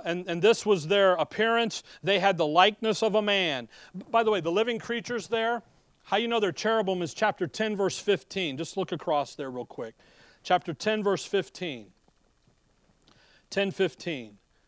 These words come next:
"And the cherubims were lifted up. This is the living cre-, living creature that I saw by the river of Chebar." So he says, "Hey, the guys I'm gonna describe for you in chapter one, guess what they are?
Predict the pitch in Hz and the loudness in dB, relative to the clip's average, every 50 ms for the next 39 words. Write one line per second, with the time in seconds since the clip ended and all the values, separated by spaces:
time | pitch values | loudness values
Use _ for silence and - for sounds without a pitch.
0 | _ _ _ _ _ _ _ _ _ _ _ - - 180 190 175 170 - - - | _ _ _ _ _ _ _ _ _ _ _ -2 0 0 2 2 0 0 2 6
1 | 233 247 254 254 240 214 160 175 170 165 170 180 185 190 - - - - _ _ | 6 8 10 10 8 8 8 6 4 4 2 0 -4 -6 -6 -10 -16 -18 _ _
2 | - 156 175 190 185 175 175 202 226 226 - - 226 214 214 208 190 160 143 - | -2 2 4 6 6 6 6 6 6 6 6 6 6 8 8 8 8 8 4 2
3 | _ - _ _ _ _ _ _ _ _ _ - 139 185 220 208 - 233 220 170 | _ -18 _ _ _ _ _ _ _ _ _ 0 4 4 4 4 4 2 2 4
4 | 196 202 202 208 220 202 208 202 - - - 226 226 233 - 196 190 208 202 214 | 4 4 6 6 4 4 0 -2 -2 0 2 2 2 2 2 4 4 6 6 4
5 | 196 170 - - 220 226 202 - - 190 170 180 170 170 165 160 - - 214 202 | 0 -2 0 0 2 2 2 2 2 2 4 4 4 4 4 2 2 2 4 6
6 | 202 202 185 190 180 175 170 160 156 185 196 180 190 190 208 190 175 151 - - | 6 6 6 6 4 4 2 0 0 0 0 2 2 0 0 0 -4 -8 -8 -8
7 | - 185 175 170 151 156 147 135 123 - - - - - - _ - - 214 202 | -6 -6 -4 -2 0 0 0 0 -2 -6 -10 -20 -20 -20 -20 _ -2 0 0 0
8 | - - 208 202 175 139 202 226 208 180 151 156 151 175 190 214 240 240 - 226 | 2 0 -2 -2 0 0 0 2 2 0 -2 -2 0 4 4 4 4 4 0 -2
9 | 214 220 220 208 196 170 - - - - 202 202 208 220 185 - - 214 208 208 | -2 -2 -2 -2 -2 -4 -6 -8 -4 0 2 4 4 2 0 0 0 0 0 0
10 | 202 190 170 - 214 208 202 - 202 196 208 226 233 220 170 208 196 - - 208 | -2 -4 0 0 0 0 2 0 -2 -2 0 -2 -2 -2 -2 -2 -2 0 -2 -4
11 | 160 214 202 196 196 190 175 160 135 117 101 | -2 -2 -2 0 2 2 4 2 2 0 -4